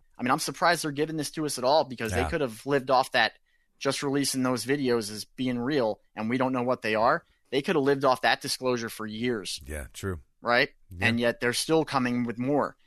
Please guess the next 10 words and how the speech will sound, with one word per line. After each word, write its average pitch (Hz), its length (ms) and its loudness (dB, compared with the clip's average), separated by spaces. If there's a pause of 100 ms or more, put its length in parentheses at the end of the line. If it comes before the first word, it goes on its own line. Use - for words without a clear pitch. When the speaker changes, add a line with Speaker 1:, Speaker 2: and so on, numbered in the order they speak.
(300)
Speaker 1:
And 117 240 2
so 113 460 2 (180)
if 120 240 -4
we 120 160 -2
don't 127 360 0 (840)
get 135 240 0
people 123 380 -6
involved 110 500 2
in 104 340 -8 (120)
asking 113 540 0